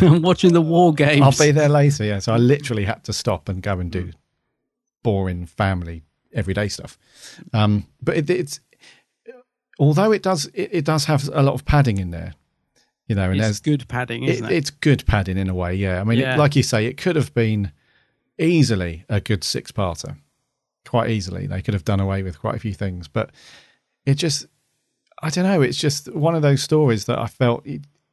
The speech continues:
Speaker 2: it's just a, a really nice watch each episode. You know, you're just
Speaker 1: Mm.
Speaker 2: intrigued as to, you know, where the story is gonna progress from here, and it's, it's a realistic, um, uh, sort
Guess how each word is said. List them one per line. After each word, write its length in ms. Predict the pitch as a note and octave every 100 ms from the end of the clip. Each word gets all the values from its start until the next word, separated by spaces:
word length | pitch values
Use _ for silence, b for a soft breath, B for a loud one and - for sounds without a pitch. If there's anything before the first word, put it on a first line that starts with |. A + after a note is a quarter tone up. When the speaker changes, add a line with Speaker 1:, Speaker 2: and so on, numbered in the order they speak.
| _ _ _ _ _ -
Speaker 2:
it's 160 | D3+
just 160 | C3+ -
a, 100 | B2+ _ _
a 80 | -
really 300 | C3 C#3+ B2+
nice 420 | B2 C3 C3 A2+ -
watch 360 | C#3+ C3 - -
each 220 | C3 B2
episode. 500 | B2 A#2 - F#2+ F#2
You 60 | G#2+
know, 100 | G#2+
you're 140 | A2+
just 220 | A2+ A2+
Speaker 1:
Mm. 140 | - A#2
Speaker 2:
intrigued 680 | A2+ - B2+ B2+ A2 G2 G#2+
as 120 | G2
to, 240 | A2+ G2+ F#2+ B B B B
you 100 | -
know, 120 | G#2+ G2+
where 200 | A2+ A2
the 120 | G#2
story 300 | - A#2 G#2+
is 60 |
gonna 200 | G2+ G#2+
progress 380 | G2+ G#2+ B2 A2
from 180 | - G#2+
here, 280 | G2 G#2 F2 b b b b
and 120 | - C#3
it's, 240 | D3 - - _
it's 200 | C#3+ -
a 60 | C#3+
realistic, 1000 | C#3 D3 C3 A#2+ C3+ - G#2 - - _ _ _ _ _ _
um, 420 | G2+ F#2+ F2+ F2 D#2+ _ _ _ _ _ _ _ _ _ _ -
uh, 220 | A#2 A#2
sort 220 | C3+ -